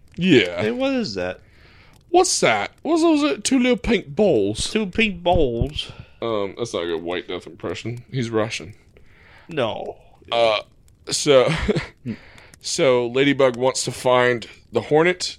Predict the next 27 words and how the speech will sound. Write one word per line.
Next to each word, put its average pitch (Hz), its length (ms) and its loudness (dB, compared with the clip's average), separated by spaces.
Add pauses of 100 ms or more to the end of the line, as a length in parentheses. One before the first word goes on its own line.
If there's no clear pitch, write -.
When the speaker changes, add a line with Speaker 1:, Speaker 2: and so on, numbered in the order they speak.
Speaker 1:
to - 120 0
give 117 640 2 (600)
the 107 100 0
Hornet 123 300 4
to 117 600 2
Lemon 120 280 4
and 107 100 -8
Tangerine 127 540 2
so 113 220 2
he 120 160 2
could 107 160 -8
get 113 120 4
off 110 260 4
the 107 260 2 (540)
hook. 156 320 4 (520)
Uh, 101 400 2
Speaker 2:
Yeah. 67 140 -16 (300)
Speaker 1:
and 107 160 2
he's 113 180 0
in 110 80 2
the 104 60 0
bathroom 107 340 4
talking 104 240 2
to 101 40 -4
Maria 107 340 2
about 110 300 0
that. 113 220 2